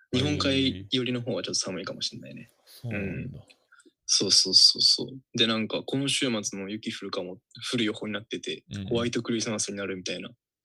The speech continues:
Speaker 1: めっちゃいいじゃん。
Speaker 2: いうふうに。ね。
Speaker 1: え？
Speaker 2: ホワイトクリスマスって今まであったかな？なんか記憶ないよね。
Speaker 1: 確かに。ホワイ-、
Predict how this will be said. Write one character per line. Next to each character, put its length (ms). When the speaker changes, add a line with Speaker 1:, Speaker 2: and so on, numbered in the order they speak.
Speaker 1:
め 80
っ 180
ち 140
ゃ 20
い 40
い 40
じ 140
ゃ 60
ん。 20
Speaker 2:
い 160
う 0
ふ 40
う 0
に。 220
ね。 40
Speaker 1:
え？ 140
Speaker 2:
ホ 140
ワ 100
イ 40
ト 120
ク 80
リ 100
ス 80
マ 80
ス 120
っ 20
て 100
今 140
ま 60
で 40
あ 60
っ 120
た 140
か 100
な？ 60
な 100
ん 40
か 100
記 120
憶 140
な 100
い 60
よ 80
ね。 160
Speaker 1:
確 260
か 80
に。 120
ホ 240
ワ 120
イ-、 120